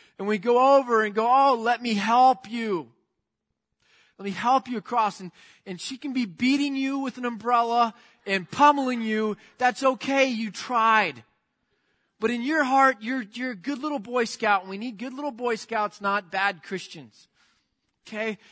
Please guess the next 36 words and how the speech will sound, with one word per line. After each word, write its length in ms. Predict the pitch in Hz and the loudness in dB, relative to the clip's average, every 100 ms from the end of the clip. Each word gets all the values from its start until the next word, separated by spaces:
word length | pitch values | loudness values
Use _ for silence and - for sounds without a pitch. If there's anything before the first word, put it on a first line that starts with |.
| _ _ - | _ _ -4
And, 340 | 196 190 185 - | -2 -2 -6 -10
and 180 | 196 202 | -10 -2
that's 320 | 220 254 - | 0 0 -4
kind 240 | - 269 | -8 -6
of 100 | 262 | -4
where 120 | 220 220 | -4 -6
Jesus 500 | 175 254 220 214 - | -6 -8 -8 -10 -12
teaches 460 | - 247 226 202 | -10 -10 -10 -10
us. 220 | 190 175 | -8 -8
And 80 | 190 | -10
I 40 | 185 | -12
think 200 | 233 214 | -12 -14
Schaeffer 540 | - 254 254 - 220 | -12 -8 -10 -10 -12
shows 520 | - - 226 226 202 | -12 -12 -8 -6 -8
us 180 | 185 - | -10 -12
that. 320 | 180 160 151 _ _ _ _ _ _ - | -10 -8 -8 _ _ _ _ _ _ -10
And 240 | 185 190 | -6 -6
it's 180 | 185 - | -8 -12
huge. 580 | - 233 208 147 - - _ _ _ _ _ - | -10 -8 -8 -8 -14 -20 _ _ _ _ _ -10
My 140 | 180 | -6
wife 360 | 190 202 202 - | -2 -2 -2 -4
brought 260 | 202 190 | -2 0
into 220 | 190 180 175 | -2 -4 -6
our 80 | |
marriage 440 | 165 175 175 170 143 | -4 -4 -4 -4 -8
a 60 | |
saying 480 | 143 - 180 170 165 | -14 -10 -8 -8 -8
that 100 | 147 | -14
she 200 | - 170 | -16 -16
learned 260 | 160 160 156 | -14 -14 -16
from 240 | 156 139 _ _ | -14 -16 _ _
a, 60 | 156 | -12
a 180 | 135 135 _ - | -12 -16 _ -12
pastor 440 | 185 175 - 160 | -10 -8 -10 -14
of 100 | 127 | -14
hers. 320 | 127 110 - | -14 -18 -20